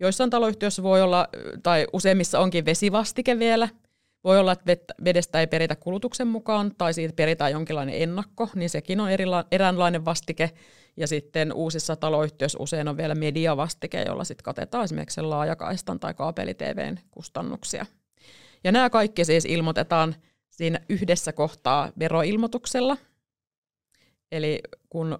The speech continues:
verottaja pyytää vastikkeet ilmoittamaan, niin sinne se hoitovastike, ää,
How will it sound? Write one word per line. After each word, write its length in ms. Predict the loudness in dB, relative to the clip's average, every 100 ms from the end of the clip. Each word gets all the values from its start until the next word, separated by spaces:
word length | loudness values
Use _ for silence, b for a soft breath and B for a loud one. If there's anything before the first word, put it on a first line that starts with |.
| -4
verottaja 420 | -2 -2 -2 -4
pyytää 420 | -4 -6 -4 -4
vastikkeet 600 | -4 -6 -10 -14 -8 -6 -6
ilmoittamaan, 640 | -6 -6 -8 -6 -4 -4
niin 80 | -6
sinne 280 | -6 -6
se 160 | -6 -6
hoitovastike, 840 | -2 0 0 0 -2 -2 -2 -2 -4 _ _ b b b b b -2
ää, 240 | 0 0